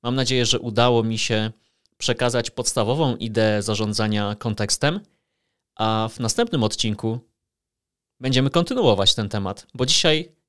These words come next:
to, co usłyszeliście ode mnie, jest tylko częścią pierwszą całości. Postanowiłem podzielić ten materiał, bo wyszedł on by po prostu zbyt długi. Jednak ci z was, którzy chcą się dowiedzieć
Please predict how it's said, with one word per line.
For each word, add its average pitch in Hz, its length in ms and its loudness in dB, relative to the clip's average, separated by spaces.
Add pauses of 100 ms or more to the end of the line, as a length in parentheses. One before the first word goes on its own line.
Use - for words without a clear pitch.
(140)
to, 151 120 0
co 156 180 0
usłyszeliście 123 640 -2
ode 110 180 0
mnie, 156 400 -2
jest 127 160 -4
tylko 123 240 -4
częścią 139 460 0
pierwszą 117 580 0 (120)
całości. 117 680 2 (500)
Postanowiłem 180 560 0
podzielić 165 360 2
ten 151 120 -2
materiał, 151 480 0
bo 139 140 2
wyszedł 165 400 0
on 143 200 -4
by 135 200 -2
po 135 140 -4
prostu 120 520 -4 (520)
zbyt 110 320 0
długi. 120 460 -2 (880)
Jednak 127 400 -2
ci - 160 2
z 165 100 0
was, 151 280 0
którzy 135 440 -2 (200)
chcą 175 320 0
się 170 160 0
dowiedzieć 117 680 0